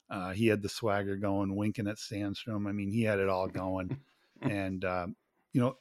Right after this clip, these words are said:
Speaker 1: as a team too, every individual had, they were all doing their part. You know, Carbo's line was shutting down every top line. Uh, you know, Vinny and Kirky were doing on the power play. Like, we just, everything was working for us.
Speaker 2: Yeah,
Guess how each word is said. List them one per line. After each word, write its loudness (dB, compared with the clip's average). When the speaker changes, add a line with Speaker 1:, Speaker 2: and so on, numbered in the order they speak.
Speaker 1:
as 4
a 4
team 6
too, 6
every 4
individual 6
had, -2
they 4
were 6
all 6
doing 6
their 4
part. 2
You 2
know, 4
Carbo's 4
line 2
was 0
shutting -2
down -2
every 0
top -4
line. -8
Uh, -4
you 4
know, 2
Vinny 4
and 2
Kirky 0
were 0
doing 0
on -4
the -8
power -6
play. -12
Like, -4
we 2
just, 0
everything 4
was 0
working 0
for -10
us. -16
Speaker 2:
Yeah, 6